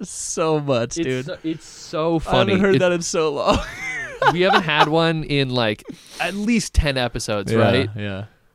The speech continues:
Speaker 2: We haven't had one in, like, ten episodes,
Speaker 1: Something
Speaker 2: and then
Speaker 1: like that.
Speaker 2: hearing it now, it's
Speaker 1: <laughs>
Speaker 2: just
Speaker 1: Yeah,
Speaker 2: like,
Speaker 1: it's great, dude. It's great.
Speaker 2: wow.
Speaker 1: <clears throat> Um, <laughs>
Speaker 2: Wow.
Speaker 1: so, uh, I'm glad that made me think of it, man, 'cause this is a good one.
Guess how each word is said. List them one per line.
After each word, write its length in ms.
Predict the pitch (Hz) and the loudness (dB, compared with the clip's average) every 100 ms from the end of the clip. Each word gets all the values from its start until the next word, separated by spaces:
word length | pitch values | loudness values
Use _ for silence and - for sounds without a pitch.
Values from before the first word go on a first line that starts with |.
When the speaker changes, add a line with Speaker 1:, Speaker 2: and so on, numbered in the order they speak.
| - | -2
Speaker 2:
We 100 | 165 | 2
haven't 160 | 202 | 4
had 100 | 196 | 4
one 140 | 185 185 | 4 2
in, 80 | 175 | 2
like, 220 | 170 139 | 2 0
ten 260 | 214 156 | -2 0
episodes, 640 | 127 127 131 120 113 110 - | 2 0 -2 -2 0 -2 -2
Speaker 1:
Something 120 | 131 | 0
Speaker 2:
and 80 | 131 | 2
then 80 | 131 | 0
Speaker 1:
like 120 | 127 | 0
that. 120 | 95 | 0
Speaker 2:
hearing 300 | 143 156 165 | 2 2 2
it 260 | 151 139 - | 0 -2 -4
now, 760 | 123 117 117 117 113 107 104 - | -8 -4 -2 -2 0 0 -2 -2
it's 180 | - 254 | -2 4
Speaker 1:
<laughs> 200 | 240 - | 6 6
Speaker 2:
just 320 | 139 - 262 | 8 8 6
Speaker 1:
Yeah, 60 | 131 | 4
Speaker 2:
like, 160 | 123 120 | 2 2
Speaker 1:
it's 100 | 233 | 2
great, 360 | 226 208 175 | 0 0 -4
dude. 240 | 151 151 165 | -4 -4 -6
It's 160 | 165 | -12
great. 160 | - 117 | -6 0
Speaker 2:
wow. 420 | 127 120 110 110 - - | 2 4 2 -2 -8 -20
Speaker 1:
<clears throat> 280 | - - - | -20 -18 -2
Um, 680 | 220 233 202 170 175 170 165 - | 2 4 4 4 4 4 4 4
<laughs> 1000 | 214 - - - 605 659 659 622 523 - | 2 2 -2 -4 -10 -12 -12 -14 -14 -4
Speaker 2:
Wow. 380 | 107 104 - - 240 269 - - - | -2 -2 -4 -6 -8 -10 -16 -20 -18
Speaker 1:
so, 560 | - 165 143 135 123 - - | -2 2 4 4 2 -4 -6
uh, 460 | 123 131 113 110 113 - - | 0 2 4 2 -2 -10 -2
I'm 140 | 143 | 2
glad 220 | 156 156 | 4 4
that 120 | 156 | 4
made 160 | 147 147 | 4 4
me 100 | 139 | 4
think 220 | 143 151 | 2 2
of 100 | 143 | 2
it, 80 | 85 | 0
man, 220 | 95 101 | -2 -2
'cause 160 | 110 104 | -2 -4
this 180 | 113 110 | -4 -6
is 100 | 104 | -6
a 80 | |
good 200 | 95 98 | -4 -4
one. 240 | 95 85 | -4 -4